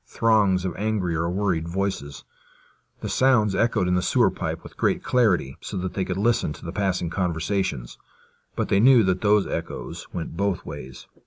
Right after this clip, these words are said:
Their voices could just as easily betray their hiding place. Only when it was silent outside would Tonin whisper what he had heard.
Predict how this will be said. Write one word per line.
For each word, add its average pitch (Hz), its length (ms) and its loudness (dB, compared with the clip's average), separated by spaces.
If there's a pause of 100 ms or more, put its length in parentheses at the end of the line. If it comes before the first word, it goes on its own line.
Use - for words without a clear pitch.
(140)
Their 107 160 2
voices 101 500 4
could 90 160 -4
just 104 260 -2
as 87 140 -2
easily 85 360 0
betray 90 440 0
their 98 220 2
hiding 76 320 -2
place. 76 460 -6 (600)
Only 127 260 6
when 117 200 4
it 117 40 -2
was 104 160 0
silent 104 480 2
outside 80 480 -4
would 82 200 -6
Tonin 90 300 -2
whisper 87 380 -4
what 73 120 -6
he 85 100 -6
had 73 120 -4
heard. 76 380 -2